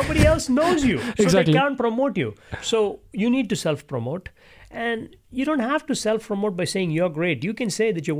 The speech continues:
Speaker 1: working on a great problem,
Speaker 2: Mm-hmm.
Speaker 1: right? It's a fantastic problem. You believe in that problem. By the way, if we solve that problem, millions of people will be saved
Speaker 2: Yeah.
Speaker 1: or whatever.
Speaker 2: Feel better.
Speaker 1: Yeah.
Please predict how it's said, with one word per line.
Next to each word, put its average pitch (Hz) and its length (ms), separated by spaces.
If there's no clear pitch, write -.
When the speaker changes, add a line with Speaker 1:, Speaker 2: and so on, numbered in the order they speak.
Speaker 1:
working 190 220
on 165 80
a 151 60
great 156 240
problem, - 340
Speaker 2:
Mm-hmm. 196 420
Speaker 1:
right? - 160
It's - 200
a - 40
fantastic 196 540
problem. 151 340
You 170 120
believe 196 320
in 214 100
that 147 160
problem. 147 300
By 196 120
the 175 80
way, 160 180
if 139 120
we 165 80
solve 202 320
that 160 160
problem, 151 480
millions 202 280
of 175 100
people 180 260
will 143 140
be 143 140
saved 135 480
Speaker 2:
Yeah. 131 100
Speaker 1:
or 123 220
whatever. 143 400
Speaker 2:
Feel 220 200
better. 190 360
Speaker 1:
Yeah. 240 300